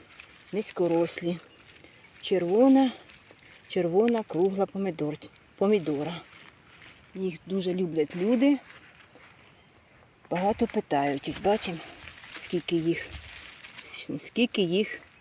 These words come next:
на кущі. Ось. Бачимо кущик.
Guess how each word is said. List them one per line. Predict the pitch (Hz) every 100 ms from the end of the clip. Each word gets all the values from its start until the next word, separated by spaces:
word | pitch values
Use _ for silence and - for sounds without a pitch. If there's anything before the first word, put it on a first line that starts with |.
| - - - -
на | 180
кущі. | - 202 - - 160 156
Ось. | 160 165 - - - - - - - - - - - - - - - - - - -
Бачимо | 156 - 143 143 -
кущик. | 202 233 - 254